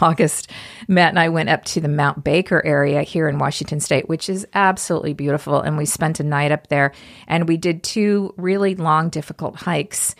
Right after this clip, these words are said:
back to back in two days. And then we came back here, and friends of our-, ours asked us to go immediately to Mount Rainier and do a very difficult hike. So we hiked three really, uh, pretty long, hard hikes in three <laughs> days. And,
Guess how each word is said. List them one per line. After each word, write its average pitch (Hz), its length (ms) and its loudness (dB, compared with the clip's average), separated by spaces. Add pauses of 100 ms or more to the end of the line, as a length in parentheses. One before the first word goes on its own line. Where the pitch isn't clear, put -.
(220)
back 151 240 2
to 156 100 -8
back 139 420 2 (340)
in 160 120 -4
two 160 180 -2
days. 147 340 2
And 165 160 -2
then 180 120 2
we 175 80 0
came 165 220 -4
back 147 200 2
here, 170 160 -2
and 156 140 -2
friends 156 260 -4
of 151 80 -4
our-, 147 240 4
ours 147 340 0
asked 147 300 0
us 147 160 -2
to - 100 -6
go 143 200 2
immediately 156 520 -2
to 160 180 -4
Mount 139 180 0
Rainier 170 320 0
and 151 100 0
do 151 160 0
a 143 40 4
very 147 260 2
difficult 147 440 -6
hike. 147 280 0
So 156 200 2
we 202 200 -2
hiked 208 480 -2
three 175 320 -2
really, 175 640 0
uh, 156 200 0
pretty 202 280 -2
long, 147 300 0
hard 156 240 -2
hikes 147 320 -2
in 156 100 -4
three 147 180 -6
<laughs> - 0 -
days. 160 400 -4
And, 175 100 -2